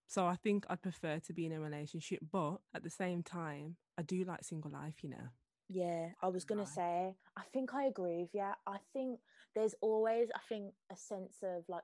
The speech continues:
Speaker 2: comfortability and a, a slight bit of stability that you think that you get from a relationship. But again, like you said, it's all about finding the right person and, and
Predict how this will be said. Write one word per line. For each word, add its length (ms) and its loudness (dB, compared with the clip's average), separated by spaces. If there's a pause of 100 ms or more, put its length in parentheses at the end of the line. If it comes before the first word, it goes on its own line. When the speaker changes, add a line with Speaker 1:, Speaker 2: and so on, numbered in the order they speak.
(120)
Speaker 2:
comfortability 960 -4
and 140 -4
a, 100 -4 (320)
a 60 -6
slight 420 0
bit 180 -2
of 220 2 (140)
stability 720 4
that 180 0
you 380 0 (320)
think 320 0
that 120 -6
you 200 -2
get 200 -4
from 160 -6
a 80 -2
relationship. 760 -4
But 160 0 (100)
again, 400 -2
like 220 -6
you 60 -2
said, 240 -2
it's 120 -10
all 200 4
about 300 -4
finding 280 -6
the 80 -4
right 240 -6
person 440 -6
and, 200 -6 (420)
and 220 -2